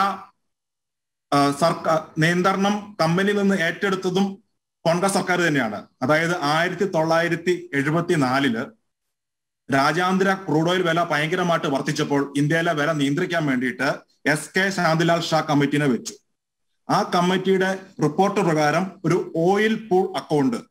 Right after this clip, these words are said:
സ്റ്റാർട്ട് ചെയ്തു. അത് ചെയ്യുന്നത് എന്താന്ന് വെച്ചാല്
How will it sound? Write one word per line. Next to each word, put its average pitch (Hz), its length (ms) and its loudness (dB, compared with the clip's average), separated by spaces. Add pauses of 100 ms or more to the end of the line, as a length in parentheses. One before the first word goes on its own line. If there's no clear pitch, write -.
(160)
സ്റ്റാർട്ട് 135 300 0
ചെയ്തു. 98 300 -4 (240)
അത് 190 180 4
ചെയ്യുന്നത് 202 320 2
എന്താന്ന് 165 220 0
വെച്ചാല് 127 420 0